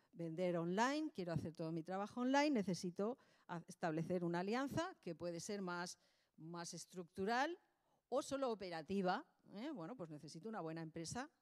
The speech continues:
que, que me resuelva este tema. El, el tema de las, de las,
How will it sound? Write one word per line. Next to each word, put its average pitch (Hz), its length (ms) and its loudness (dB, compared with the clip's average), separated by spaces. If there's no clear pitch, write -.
que, 160 440 -6
que 180 100 -4
me 170 80 -4
resuelva 156 540 -4
este - 220 -10
tema. 147 340 -12
El, 190 160 -14
el 202 160 -6
tema 330 260 2
de 320 80 8
las, 285 340 6
de 226 160 -10
las, 226 460 -4